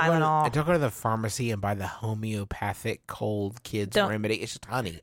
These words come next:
Speaker 2: <clears throat>
Speaker 1: It's honey that's charging you
Speaker 2: Yeah.
Speaker 1: four times
Speaker 2: And,
Speaker 1: as
Speaker 2: and
Speaker 1: much
Speaker 2: you can
Speaker 1: honey.
Speaker 2: give your kid a spoonful of honey as long as they're over one.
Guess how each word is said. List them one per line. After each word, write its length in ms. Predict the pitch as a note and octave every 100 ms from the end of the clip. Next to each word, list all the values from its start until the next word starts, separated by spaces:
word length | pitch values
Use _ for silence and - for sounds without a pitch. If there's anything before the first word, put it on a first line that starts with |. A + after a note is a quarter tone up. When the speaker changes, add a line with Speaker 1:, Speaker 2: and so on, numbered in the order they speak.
| _
Speaker 2:
<clears throat> 120 | -
Speaker 1:
It's 340 | F#3 - -
honey 260 | - C3+ B2+
that's 260 | A2+ A2 -
charging 280 | A2 F#2+
you 140 | F#2+ F#2+ -
Speaker 2:
Yeah. 260 | F3 D#3+
Speaker 1:
four 180 | D#3+ F#2
times 380 | - F2 E2+ F#2+
Speaker 2:
And, 140 | A3
Speaker 1:
as 100 | A#3
Speaker 2:
and 100 | A3
Speaker 1:
much 60 | B3+
Speaker 2:
you 60 | C#4+
can 120 | D#4
Speaker 1:
honey. 40 |
Speaker 2:
give 160 | C4+ C#4+
your 120 | C#4
kid 120 | C#4
a 40 | B3
spoonful 340 | - A3 G#3+
of 80 | G3
honey 380 | G#3 G3 F#3+ F#3+
as 160 | F#3 F3
long 120 | F#3+
as 40 |
they're 120 | A3
over 180 | A3 A#3
one. 260 | F#3 E3+